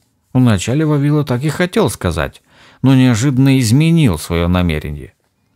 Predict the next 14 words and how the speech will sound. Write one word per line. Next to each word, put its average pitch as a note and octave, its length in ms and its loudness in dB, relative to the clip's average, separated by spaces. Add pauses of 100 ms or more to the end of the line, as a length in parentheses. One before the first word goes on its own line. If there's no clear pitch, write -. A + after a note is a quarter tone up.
(280)
Отложив D#3+ 560 -2
надкушенный A2+ 640 0
огурец, C3 420 0
стал C3+ 260 -4
подробно C3 640 0
рассказывать A#2 720 -2
о - 20 0
хождении F#2 640 0
по F2+ 200 -4
сёлам, D#2 580 -4 (320)
о C3 80 0
выступлениях G2 880 -2
на G2+ 160 2
митингах, F#2+ 720 -2